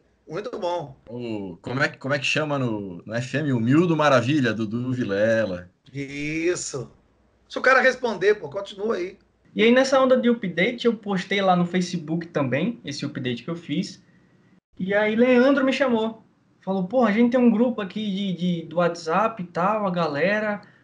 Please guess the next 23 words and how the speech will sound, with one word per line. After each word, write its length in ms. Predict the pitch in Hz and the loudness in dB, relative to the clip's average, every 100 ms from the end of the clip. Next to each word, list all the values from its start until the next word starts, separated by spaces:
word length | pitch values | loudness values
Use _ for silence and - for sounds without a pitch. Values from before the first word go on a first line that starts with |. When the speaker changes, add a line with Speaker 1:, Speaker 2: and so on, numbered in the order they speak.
| _ | _
Speaker 3:
Você 140 | - | -12
pode 240 | 202 240 240 | 2 4 4
entrar 380 | 233 180 208 247 | 2 4 4 4
aqui, 200 | 240 196 | 0 -6
pode, 400 | 175 185 190 151 | -4 -2 -2 -2
a 60 | |
galera 240 | 165 190 190 | 0 0 0
pode 180 | 185 | 0
dar 80 | 180 | 0
sugestão, 840 | 180 165 156 160 175 208 240 220 190 | -2 -2 -2 -2 -2 2 4 2 0
pode 200 | 170 175 | -2 0
ajudar 220 | 170 165 | 0 0
você 320 | 151 147 170 | -2 -8 -4
no 120 | 175 | -2
update, 680 | 165 120 117 185 214 196 180 | -4 -8 -2 0 2 0 -2
não 60 | 160 | -8
sei 160 | - | -8
o 60 | 120 | -8
quê." 240 | - 190 | 2 2
Eu, 160 | 185 - - | 2 -2 -2
"Pô, 180 | 349 | 0
pode 200 | - 226 | 0 -2
botar, 440 | 233 277 254 220 | 0 2 4 2